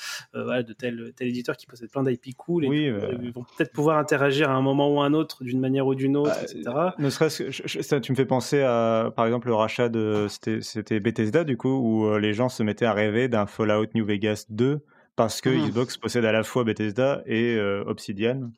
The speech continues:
Speaker 2: Et donc, euh, forcément, les équipes peuvent travailler avec des fois un côté un peu, euh, perverti du joueur qui, euh, genre, euh, <laughs>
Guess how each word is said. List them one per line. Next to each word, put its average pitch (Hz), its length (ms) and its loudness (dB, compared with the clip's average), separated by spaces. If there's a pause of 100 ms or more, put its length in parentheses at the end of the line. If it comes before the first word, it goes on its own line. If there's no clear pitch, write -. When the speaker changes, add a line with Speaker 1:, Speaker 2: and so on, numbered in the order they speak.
(400)
Speaker 2:
Et 101 120 -6
donc, 101 180 -4
euh, 107 80 0
forcément, 107 320 -2
les 110 160 2
équipes 113 220 -4
peuvent 117 100 0
travailler 104 440 0 (260)
avec 113 180 4
des 120 80 8
fois 147 220 4
un 131 100 2
côté 123 220 2
un 123 100 4
peu, 117 160 0
euh, 120 720 2 (340)
perverti 117 420 2
du 123 140 2
joueur 135 300 2
qui, 131 280 2
euh, 113 220 2 (420)
genre, 123 420 2
euh, 110 60 4
<laughs> 110 140 -2